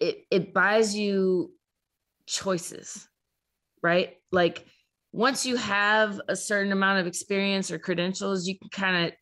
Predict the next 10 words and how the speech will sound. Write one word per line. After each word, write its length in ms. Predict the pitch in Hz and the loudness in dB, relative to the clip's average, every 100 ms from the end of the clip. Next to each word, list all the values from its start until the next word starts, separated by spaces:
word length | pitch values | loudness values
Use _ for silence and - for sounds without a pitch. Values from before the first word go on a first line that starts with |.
| _ 151 | _ 0
go 220 | 185 196 | 4 4
anywhere, 500 | 196 202 202 208 202 | 4 2 2 2 2
do 260 | 165 185 202 | 0 0 2
anything, 540 | 202 196 202 202 196 - | 0 -2 -2 -2 -2 4
earn 320 | 185 202 196 | 4 4 2
anything. 760 | - 190 190 196 196 202 214 220 _ _ - _ _ _ _ _ - | -2 -2 -2 -4 -4 -4 -8 -12 _ _ -20 _ _ _ _ _ 0
Um, 280 | 185 175 175 | 2 2 0
so 180 | - 208 | 2 4
I, 120 | 202 - | 4 2
I, 220 | 202 202 | 0 0